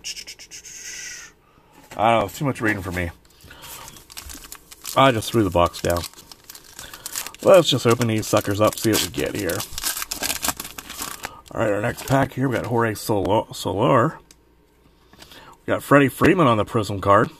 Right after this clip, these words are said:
Alex Kirilloff, rated rookie for the Twins.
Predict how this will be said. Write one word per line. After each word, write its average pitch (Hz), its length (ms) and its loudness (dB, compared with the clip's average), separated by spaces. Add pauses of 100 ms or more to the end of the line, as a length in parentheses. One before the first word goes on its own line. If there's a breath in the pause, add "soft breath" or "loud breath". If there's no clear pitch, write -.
(2500 soft breath)
Alex - 300 0
Kirilloff, 135 580 6
rated 95 220 2
rookie 92 320 -2
for - 80 -18
the 82 100 -6
Twins. 123 540 -6